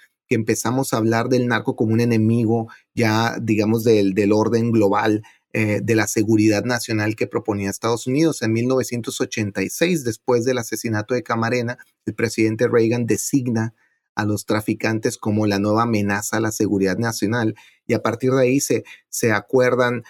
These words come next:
eh, pues, múltiples convenios de apoyo militarista entre Estados Unidos y México, y se va gradualmente militarizando nuestro país.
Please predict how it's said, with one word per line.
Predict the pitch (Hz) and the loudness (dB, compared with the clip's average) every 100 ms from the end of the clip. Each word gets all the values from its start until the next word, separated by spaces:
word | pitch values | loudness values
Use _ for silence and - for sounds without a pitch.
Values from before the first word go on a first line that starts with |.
| - _ | -20 _
eh, | 117 110 101 101 | -2 0 0 -2
pues, | 107 | -2
múltiples | 127 127 127 139 123 - | 0 0 0 -2 -2 -2
convenios | 104 107 127 127 127 - - _ | -2 2 2 2 0 -6 -20 _
de | - | -2
apoyo | 107 - 113 127 | -2 2 2 2
militarista | 131 117 110 104 127 - 117 | 2 0 0 0 0 -2 -2
entre | 107 107 104 | -2 -2 -2
Estados | 107 110 113 113 | -2 -2 -2 -2
Unidos | 120 120 131 | -2 -2 -2
y | 156 | -2
México, | 151 127 147 160 165 _ _ _ - | -2 -4 -6 -4 -6 _ _ _ 2
y | 147 156 170 - | 4 6 2 0
se | 123 | 0
va | 110 110 120 127 | 0 2 2 0
gradualmente | 123 120 117 123 127 123 139 | 2 2 2 2 0 0 0
militarizando | 131 127 117 113 113 104 95 104 104 113 | 2 2 2 0 0 -2 -2 -4 -2 -2
nuestro | 110 - - | -2 -4 -4
país. | 131 233 233 | -2 -2 -4